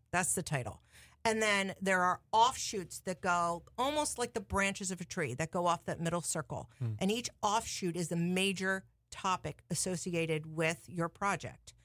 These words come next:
Speaker 1: For me, it was, for example, chunking things down. And the second one was, uh, turning notifications off, you know, dialing down the distractions. And another one was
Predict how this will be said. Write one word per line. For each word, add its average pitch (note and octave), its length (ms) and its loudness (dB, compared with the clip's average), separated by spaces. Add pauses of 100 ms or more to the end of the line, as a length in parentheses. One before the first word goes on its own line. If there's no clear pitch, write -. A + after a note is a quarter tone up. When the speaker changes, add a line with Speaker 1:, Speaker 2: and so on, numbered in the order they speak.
(280)
Speaker 1:
For G3 140 2
me, G#3 260 2
it F3+ 140 0
was, F#3+ 440 0
for G3+ 100 -4
example, G3 540 -2 (320)
chunking D#3+ 380 0
things D#3+ 260 -2
down. C#3 400 -4
And E3+ 160 -2
the F3+ 60 0
second E3+ 400 -2
one E3 380 -2
was, D#3+ 440 2 (300)
uh, D#3 320 2
turning F#3+ 420 0
notifications F3 760 -2
off, B2+ 280 -6
you F3+ 100 2
know, D#3 140 2
dialing F3 420 2
down D#3 220 2
the D3+ 80 0
distractions. - 720 -4
And F#3 160 0
another G3 300 2
one F3+ 260 0
was E3+ 260 0